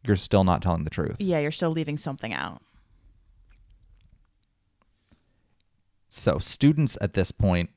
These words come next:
Speaker 1: started saying Rachel and Sheila seemed off, and around that time, six months after Skylar went missing, the two stopped going to school. I don't know if they dropped out or if they transferred, but they were no longer attending University High.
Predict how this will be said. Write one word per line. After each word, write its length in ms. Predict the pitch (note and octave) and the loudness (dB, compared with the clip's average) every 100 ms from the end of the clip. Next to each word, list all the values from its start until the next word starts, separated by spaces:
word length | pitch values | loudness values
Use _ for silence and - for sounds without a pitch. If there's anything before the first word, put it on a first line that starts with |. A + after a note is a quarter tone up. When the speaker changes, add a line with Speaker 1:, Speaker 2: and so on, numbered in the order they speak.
| _ | _
Speaker 1:
started 420 | - - G#2 F#2+ F#2 | -4 6 6 6 2
saying 340 | - F#2+ F#2 | 4 4 4
Rachel 300 | F#2 F#2 G2 | 4 2 2
and 120 | F#2 F#2 | 2 2
Sheila 260 | F#2 E2+ | 2 2
seemed 240 | - F2 E2 | 0 -4 0
off, 380 | A#2+ A#2 A#2 - - | 4 4 4 -2 -6
and 120 | G2 | -2
around 200 | F#2+ G2 | 2 2
that 120 | G2 - | 2 0
time, 360 | G#2 F#2 F#2 | 0 2 2
six 340 | F#2 - G#2 - | 0 -2 -4 0
months 200 | F#2+ - | 0 2
after 240 | E2+ - | -2 -4
Skylar 340 | E2 E2+ F2 E2+ | -6 -2 0 2
went 120 | D2+ | 2
missing, 480 | G2 F#2 G2 F2+ F2 - - | 0 2 2 2 0 -8 -4
the 60 | A2+ | -4
two 220 | - C#3 | 2 2
stopped 380 | C3 - G2+ - | 2 0 0 0
going 180 | F#2 D#2+ | 0 0
to 60 | |
school. 500 | - - G2 E2 - - - - - | -4 -2 0 0 -2 -10 -20 -16 -2
I 120 | F#2+ | 2
don't 220 | G#2 B2 | 4 6
know 80 | B2+ | 6
if 80 | A#2 | 4
they 120 | G2 | 2
dropped 440 | F2 - F2+ G#2+ - | -2 0 0 2 0
out 340 | E2+ G#2+ C3 | 4 4 4
or 180 | - G2 | 4 4
if 80 | F2+ | 4
they 120 | F2 | 0
transferred, 680 | E2 - G#2+ A2 B2+ A#2+ G#2 | -2 2 2 2 2 2 2
but 140 | F#2+ | 2
they 100 | G2 | 4
were 120 | F#2 | 4
no 160 | F#2 F2+ | 4 4
longer 260 | F2 F2 E2 | 2 2 0
attending 320 | F#2 E2 E2 | 0 -2 -2
University 500 | D#2 - D#2 - E2+ | -4 -4 -6 -4 -4
High. 320 | E2 - F#2+ | -4 -4 -8